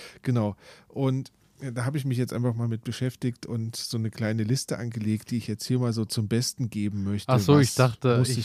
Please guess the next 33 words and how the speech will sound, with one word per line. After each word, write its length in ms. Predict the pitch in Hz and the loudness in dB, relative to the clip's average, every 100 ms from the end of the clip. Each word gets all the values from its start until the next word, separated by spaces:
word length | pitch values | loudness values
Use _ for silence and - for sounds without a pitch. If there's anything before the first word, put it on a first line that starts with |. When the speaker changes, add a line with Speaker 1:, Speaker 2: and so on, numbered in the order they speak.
| - | -6
Speaker 1:
ich 80 | - | -6
alles 500 | 101 104 101 - - | -4 -2 -2 -6 -6
machen, 300 | 98 101 92 | -4 -4 -2
Speaker 2:
ich 80 | 120 | 2
Speaker 1:
ne? 120 | 135 | 2
Speaker 2:
hab 160 | 127 - | 2 -2
gedacht, 320 | 123 123 120 | -4 -2 0
du 60 | 117 | 0
hast 160 | 117 123 | 0 0
jetzt 120 | 117 | -2
erstmal 360 | 120 - 101 | -2 -2 -4
angefangen 460 | 107 123 - 117 117 | -2 -4 -4 -4 -2
und 80 | 107 | -2
hast 240 | 110 110 - | -2 -4 -6
dir 100 | 113 | -6
so 180 | 113 | -6
eine 280 | 107 104 101 - 107 104 | -4 -6 -6 -10 -18 -12
gute, 320 | 123 131 117 | -8 -8 -8
fette, 920 | - 120 120 123 120 107 98 110 104 | -6 -4 -2 0 -2 -4 -4 -4 -4
äh, 20 | 92 | -2
Heizung, 560 | 107 135 - 107 107 | -2 -2 -4 -4 -4
Ölheizung 640 | 113 135 127 110 107 - 107 | 0 2 4 0 -4 -6 -4
nochmal 280 | 107 110 107 | -2 -2 -2
in 120 | 101 | -4
den 40 | 98 | -2
Wohnwagen 600 | 101 117 110 107 107 110 | -2 -2 -2 -2 -2 -4
gebaut, 360 | 110 104 107 107 | -6 -2 -2 -2
dass 160 | 107 | -4
der 120 | 113 | -2
dauerhaft 580 | 104 98 113 117 113 - | -2 -2 0 0 -2 -4
wenigstens 440 | 110 113 110 113 104 | -4 -4 -4 -6 -6
auch 160 | 98 | -6
Speaker 1:
Dass 60 | 104 | -6